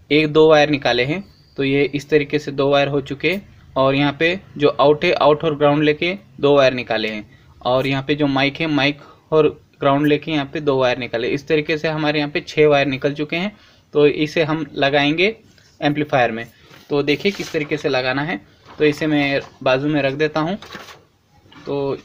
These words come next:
ये है हमारे पास amplifier, तो ये हमारे पास ट्रिपल फ़ोर ज़ीरो का amplifier है और इसमें हम लगाने वाले हैं। तो इसमें हम इस तरीके से connection करने वाले हैं। तो जो, जो एक side है,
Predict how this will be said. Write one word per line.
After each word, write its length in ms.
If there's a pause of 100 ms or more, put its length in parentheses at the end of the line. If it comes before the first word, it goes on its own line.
(120)
ये 180
है 180
हमारे 320
पास 400
amplifier, 500 (220)
तो 60
ये 200
हमारे 300
पास 160
ट्रिपल 340
फ़ोर 240
ज़ीरो 260
का 160
amplifier 520
है 100 (300)
और 200
इसमें 260
हम 180
लगाने 360
वाले 200
हैं। 160 (1000)
तो 100 (120)
इसमें 300
हम 240
इस 180
तरीके 300
से 140
connection 480
करने 300
वाले 220
हैं। 160
तो 140
जो, 120
जो 240
एक 200
side 280
है, 120